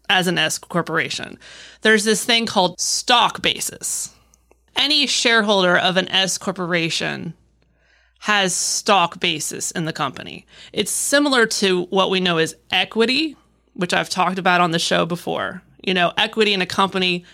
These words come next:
is similar to, like, equity in a mortgage, right? You have the liability, your mortgage, and you have the asset, the house,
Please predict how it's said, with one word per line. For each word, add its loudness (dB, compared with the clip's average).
is 0
similar 2
to, 0
like, 0
equity 0
in 2
a 2
mortgage, 0
right? 0
You -2
have 2
the 2
liability, 2
your 2
mortgage, -2
and 0
you 2
have 2
the 2
asset, 0
the -2
house, -2